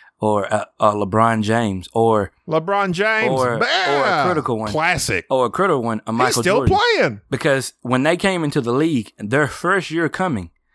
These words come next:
Speaker 1: especially Michael Jordan, he changed fundamentally how basketball was played. His first year in the league. First
Speaker 2: What
Speaker 1: year in the
Speaker 2: are you
Speaker 1: league,
Speaker 2: talking about?
Speaker 1: he changed how the game was played. He was phenomenal. I mean, like, he literally connected the generation of old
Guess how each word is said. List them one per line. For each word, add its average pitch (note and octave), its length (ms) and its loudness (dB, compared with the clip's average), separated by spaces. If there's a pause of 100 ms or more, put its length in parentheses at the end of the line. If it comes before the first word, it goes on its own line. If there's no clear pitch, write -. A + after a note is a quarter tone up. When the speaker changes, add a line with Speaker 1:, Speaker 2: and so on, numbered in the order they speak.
(100)
Speaker 1:
especially A3 340 -2
Michael A#2 360 -2
Jordan, G#2 340 -2 (380)
he G3+ 320 0
changed F3 540 -2
fundamentally D3 840 0
how A2 120 2
basketball G#2 500 0
was F#2+ 120 -4
played. F#2+ 240 -2
His C#3+ 140 -2
first F#3 240 2
year C#3+ 200 0 (240)
in C#3+ 120 2
the D3 80 4
league. B2 240 0 (360)
First F#3 180 4
Speaker 2:
What - 40 -2
Speaker 1:
year G3 60 6
in F#3 80 2
the F3+ 80 2
Speaker 2:
are E3 80 2
you - 20 2
Speaker 1:
league, F#2+ 80 -2
Speaker 2:
talking F2+ 140 -10
about? - 80 -16 (120)
Speaker 1:
he D3+ 140 0
changed D#3 320 0
how C3+ 100 6
the A2 80 -2
game G#2+ 220 -4
was G2+ 100 -8
played. F#2+ 320 -4 (300)
He C#3+ 120 2
was B2 160 -2
phenomenal. A2+ 640 0 (280)
I C3 60 2
mean, B2 300 0 (300)
like, C3 240 0
he E3 140 -4
literally D3 640 2
connected B2+ 640 0 (240)
the A2+ 100 -4
generation B2 560 0
of A2 160 -6
old C3+ 500 0